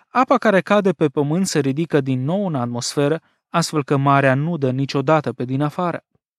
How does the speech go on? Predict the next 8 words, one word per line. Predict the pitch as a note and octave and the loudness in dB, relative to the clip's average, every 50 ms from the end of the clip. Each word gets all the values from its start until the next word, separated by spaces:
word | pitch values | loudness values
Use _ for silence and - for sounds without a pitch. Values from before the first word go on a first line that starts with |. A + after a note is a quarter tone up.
| _ _ _ _ _ _ _ _ _ _ _ _ _ _ _ _ _ _ _ _ _ _ | _ _ _ _ _ _ _ _ _ _ _ _ _ _ _ _ _ _ _ _ _ _
Versetul | - E3+ E3 E3+ C#3+ - F#3+ F3 - E3 D3 | 0 2 4 4 4 2 0 0 2 0 0
șase | B2+ - - G3+ G#3+ G#3+ G3 - - A#2+ A#2 | -2 -2 -4 -2 -2 -2 -2 -4 -6 -10 -10
din | A2+ A#2+ A#2+ | -10 -10 -8
capitolul | B2 C3+ B2+ - C#3+ C3+ D3 C#3 C3+ C3 B2+ | -6 -6 -6 -6 -6 -6 -4 -2 -2 -2 -2
doisprezece | B2+ E3 F#3 F#3+ - - - D#3 C#3 C#3+ C#3+ - - C3+ - - - - - | 0 0 2 0 0 0 0 0 2 2 0 0 -2 -4 -6 -8 -14 -18 -8
este | - G#3 G3+ - A#3+ | -6 -4 0 2 4
o | G#3 | 4
descriere | F#3 G3 F3 - - - C4 C4+ C4 A#3+ A3 | 4 4 2 0 -2 -2 0 2 2 2 2